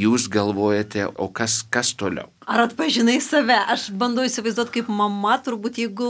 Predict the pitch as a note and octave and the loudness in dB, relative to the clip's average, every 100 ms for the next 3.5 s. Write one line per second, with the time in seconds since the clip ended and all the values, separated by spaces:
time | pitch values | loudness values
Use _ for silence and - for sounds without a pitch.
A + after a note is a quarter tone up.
0 | A#3+ A3+ A3+ A3 A#3 A3 G3+ G3+ G3+ C4 | -2 0 2 2 2 2 2 0 -2 -4
1 | - A3+ G#3+ A#3+ A#3+ A3 - A3 G3+ A#3+ | -4 -6 -6 -6 -4 0 0 0 -4 -6
2 | A3 A3 A3 A3+ B3 - G3+ G3 F#3 G3 | 0 0 0 0 0 -2 -4 -4 -4 0
3 | G3 G3 A#3 C#4+ C#4+ | 2 2 0 -2 -2